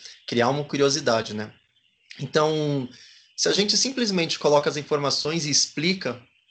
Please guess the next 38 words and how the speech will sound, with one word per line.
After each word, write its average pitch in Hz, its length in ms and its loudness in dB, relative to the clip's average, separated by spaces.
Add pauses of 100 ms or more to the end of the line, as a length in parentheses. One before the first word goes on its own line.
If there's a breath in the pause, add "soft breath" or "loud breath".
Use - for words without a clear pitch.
(160)
junto 151 280 -2
com 175 120 -2
o - 20 0
experimento, 135 640 0 (720 soft breath)
fica, 208 480 2 (320)
é, 156 280 2
quase 220 420 0
que 220 140 -4
uma 208 120 0
ideia 175 560 0
de - 80 -8
sala 165 280 2
de 165 120 -2
aula, 120 440 0
bem 196 240 -2
entre 208 260 -2
aspas, 117 340 -2
né? 131 140 -14 (580 soft breath)
É, 117 1080 -2
primeiro, 196 500 2 (160)
que 143 80 -14
nem 143 120 -2
o 139 80 0
Gabriel 131 260 0
comentou, 143 640 2
e 123 100 2
eu 113 120 -2
também, 127 400 0
né, 120 400 -2
a, 120 360 -2 (140)
não 135 300 -4
temos 143 200 0
pretensão 143 400 0
nenhuma 165 460 0
de 123 260 -2
nem 143 160 4
substituir, 185 840 0 (120)
jamais, 143 520 0